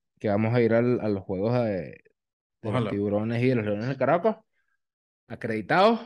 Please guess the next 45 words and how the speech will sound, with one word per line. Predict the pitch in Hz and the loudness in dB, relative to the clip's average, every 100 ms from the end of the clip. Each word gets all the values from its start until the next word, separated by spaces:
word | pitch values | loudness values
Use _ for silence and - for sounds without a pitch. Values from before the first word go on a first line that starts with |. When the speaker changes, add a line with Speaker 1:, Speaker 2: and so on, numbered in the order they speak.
| - | -12
Speaker 1:
así | 113 - 120 - | -10 -6 -6 -2
que, | 110 110 117 110 101 | 0 2 2 0 -2
mm, | 90 85 69 64 - _ | -4 -8 -10 -16 -20 _
vamos | 117 107 98 98 | -6 -2 0 0
a, | 113 107 95 85 76 69 - _ _ _ _ | 0 0 0 -2 -10 -16 -20 _ _ _ _
vamos | 92 90 104 | -10 -6 -4
a | 117 | 0
ver. | 120 185 - _ _ _ _ | 0 0 -4 _ _ _ _
Si | - - 104 | -10 -6 -2
no, | 151 | 2
bueno, | 180 117 92 | 4 2 -4
voy | 90 | -6
a | 95 | -6
cortar | 110 95 95 | -4 -6 -4
esta | 113 | -2
parte | 110 113 | -2 0
del | 120 | -2
episodio | 92 - 123 165 165 | -2 -2 2 2 2
y | 92 73 71 - - 165 165 165 147 | 0 -4 -10 -8 -2 0 0 -2 -2
no, | 165 | 0
no | 107 | -2
Speaker 2:
<laughs> | |
Speaker 1:
pasó | 101 110 147 | -4 0 2
nada. | 180 180 202 - - - _ | 4 4 2 -2 -20 -20 _
Speaker 2:
Sí, | - 147 143 | -2 0 0
no | 127 | -2
pasó | 131 151 | -2 -4
nada. | 117 117 - _ _ _ 165 | -4 -8 -14 _ _ _ -2
Speaker 1:
Y | 165 | 4
bueno, | 170 165 151 | 6 6 6
listo. | 160 - 139 127 | 4 4 0 -2
Episodio | 131 131 151 | -4 0 2
cuarenta | 185 175 165 | 4 4 6
y | |
uno, | 208 220 214 - | 8 6 2 -2
recuerden, | - 160 175 190 196 196 | -10 -2 -2 -2 -6 -8
martes, | 139 147 190 | -4 0 2
Speaker 2:
Cuarenta | 113 107 | 2 -2
y | |
dos. | 104 - 135 | -2 -4 -6
Speaker 1:
recap, | 131 170 214 220 - - | -2 4 4 2 -14 -6
cuarenta | 135 120 | -4 -2
y | 135 | 0
dos, | 175 | 0
perdón, | 160 180 202 | 2 0 0